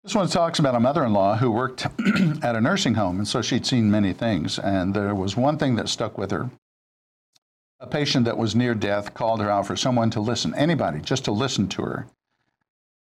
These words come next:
And the patient decided to tell a story about how her father, many, many years ago, had been home, had been out drinking late and had driven home,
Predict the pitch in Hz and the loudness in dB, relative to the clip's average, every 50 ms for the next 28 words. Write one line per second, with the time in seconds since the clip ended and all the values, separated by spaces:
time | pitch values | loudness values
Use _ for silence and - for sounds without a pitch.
0 | _ _ - 120 113 113 107 156 180 196 190 190 190 139 120 113 - - 123 110 | _ _ -4 -2 -2 -2 0 0 0 2 2 2 2 2 0 0 0 0 2 2
1 | 117 117 113 104 - - 156 151 147 151 147 - - - 190 190 175 110 90 90 | 2 0 -2 -4 -4 -2 -2 0 0 0 -2 -4 -2 -2 0 0 2 0 0 0
2 | 95 101 107 117 110 110 117 120 120 107 95 110 113 101 - - - 156 170 190 | 0 0 0 0 0 0 2 2 0 0 0 -2 -4 -4 -6 -8 -8 -4 0 2
3 | 202 202 175 120 92 95 95 123 123 - _ _ _ _ _ _ _ _ _ - | 2 2 2 0 -2 -4 -4 -6 -10 -14 _ _ _ _ _ _ _ _ _ -6
4 | 107 113 131 143 151 147 143 143 143 143 143 147 135 135 - 113 101 95 87 90 | -2 0 0 2 2 2 2 2 2 0 0 -2 -2 -2 -4 -4 -2 -2 -2 -2
5 | 90 92 107 117 107 92 107 113 98 98 117 113 107 113 127 139 143 143 143 143 | -2 -4 -6 -8 -8 -6 -4 -4 -2 -2 0 0 0 0 2 2 2 0 0 -2
6 | 131 113 107 101 104 104 104 107 110 120 - 120 117 123 123 120 135 127 127 123 | -2 -2 -2 0 0 2 2 2 0 0 0 0 0 0 0 0 0 2 2 2
7 | 104 95 95 92 101 - - 92 95 95 90 92 - - - 131 160 175 165 143 | 2 0 0 -2 -4 -4 -6 -4 -4 -4 -4 -6 -6 -4 -4 -2 0 0 0 0
8 | 139 110 95 104 107 104 104 - | 2 0 0 0 0 -2 -4 -6